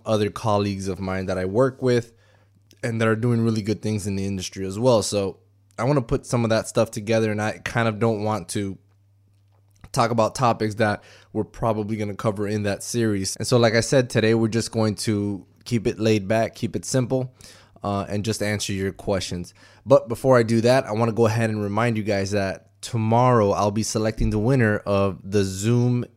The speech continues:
H four N Pro recorder for the giveaway that I'm currently hosting on the Film School Instagram page.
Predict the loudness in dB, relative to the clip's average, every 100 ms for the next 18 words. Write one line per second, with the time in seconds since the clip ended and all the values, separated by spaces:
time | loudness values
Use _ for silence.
0 | -8 -6 -6 -6 -4 -2 -2 -6 -8 -2
1 | 0 0 -2 -4 -2 0 0 -4 -6 -6
2 | -4 0 0 2 2 0 0 -4 -6 -12
3 | -20 -8 -8 -6 -2 -2 0 0 0 0
4 | -2 -4 -2 -2 0 0 -2 -2 -2 0
5 | 0 0 -2 -2 -4 -10 _ _ -8 -8
6 | -8 -4 -2 -2 -2 -2 -2 -4 -10